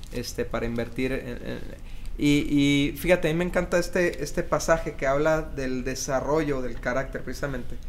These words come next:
Y, y, y dice, eh, dice,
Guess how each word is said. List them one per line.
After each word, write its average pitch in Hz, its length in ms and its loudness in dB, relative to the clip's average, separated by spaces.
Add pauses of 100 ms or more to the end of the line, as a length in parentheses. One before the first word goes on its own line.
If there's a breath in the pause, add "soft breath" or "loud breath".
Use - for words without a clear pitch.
(720 soft breath)
Y, 165 120 0
y, 160 360 -2
y 170 180 0
dice, 202 1080 4
eh, - 80 0
dice, 160 840 6